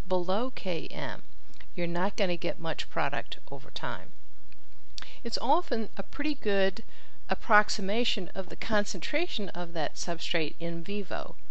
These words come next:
inside the cell. So let's compare our enzymes again. So here's carbonic anhydrase at the top of our list. Its K M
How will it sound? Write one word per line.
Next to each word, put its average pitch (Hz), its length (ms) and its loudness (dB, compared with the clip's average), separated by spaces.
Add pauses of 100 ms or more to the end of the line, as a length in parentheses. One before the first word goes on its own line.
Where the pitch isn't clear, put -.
(120)
inside 185 420 0
the 156 60 0
cell. - 420 0 (2750)
So - 140 0
let's 349 240 0
compare 233 480 0
our 175 160 0
enzymes 160 560 0
again. 127 380 0 (260)
So - 160 0
here's 262 300 0
carbonic 202 540 0
anhydrase 202 680 -2
at - 80 0
the 180 80 0
top - 300 0
of 214 100 0
our 208 220 -2
list. 214 480 -2 (640)
Its 247 180 0
K 254 400 0
M 262 260 0